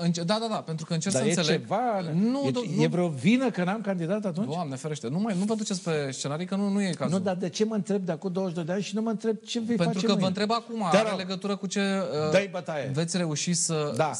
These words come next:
Speaker 1: să controlați serviciile sau veți fi un
Speaker 2: Da.
Speaker 1: președinte care se va lăsa
Speaker 2: Voi
Speaker 1: controlat
Speaker 2: reuși
Speaker 1: de
Speaker 2: să
Speaker 1: servicii?
Speaker 2: controlez tot
Speaker 1: Mhm.
Speaker 2: în folosul cetățenilor.
Speaker 1: A reușit vreun președinte în ăștia treizeci
Speaker 2: Nu.
Speaker 1: de ani să domine serviciile, măcar într-un moment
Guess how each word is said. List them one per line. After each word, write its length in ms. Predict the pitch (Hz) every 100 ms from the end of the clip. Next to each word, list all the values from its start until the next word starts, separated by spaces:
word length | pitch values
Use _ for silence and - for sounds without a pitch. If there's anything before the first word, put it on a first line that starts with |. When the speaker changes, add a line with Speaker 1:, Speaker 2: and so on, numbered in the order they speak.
| - -
Speaker 1:
să 260 | - 143
controlați 500 | 139 139 139 139 143
serviciile 420 | 135 135 175 208
sau 220 | 196 208 180
veți 200 | 165 170
fi 60 | 180
un 100 | 165
Speaker 2:
Da. 80 | 156 165
Speaker 1:
președinte 720 | 156 151 151 151 151 147 135
care 560 | - - 143 143 143 151
se 160 | - 139
va 140 | 135
lăsa 200 | 135 156
Speaker 2:
Voi 120 | 143
Speaker 1:
controlat 280 | 143 139 139
Speaker 2:
reuși 220 | 139 -
Speaker 1:
de 60 | 185
Speaker 2:
să 80 | -
Speaker 1:
servicii? 340 | 170 123 147
Speaker 2:
controlez 460 | 127 143 147 156 - -
tot 300 | 147 110 - -
Speaker 1:
Mhm. 140 | 135 135
Speaker 2:
în 180 | 127
folosul 480 | 131 120 131 143 135
cetățenilor. 600 | 104 117 117 104 98 85 -
Speaker 1:
A 100 | 135
reușit 320 | 139 135 180
vreun 160 | 190 180
președinte 500 | 170 160 151 156 143
în 60 |
ăștia 180 | 139 139
treizeci 300 | 120 139 175
Speaker 2:
Nu. 60 | 196
Speaker 1:
de 60 |
ani 100 | 135
să 100 | 139
domine 300 | 131 131 131
serviciile, 840 | 123 123 120 120 127 123 120 120 104 -
măcar 380 | 139 131 156 151
într-un 320 | 143 143 135
moment 400 | 135 139 139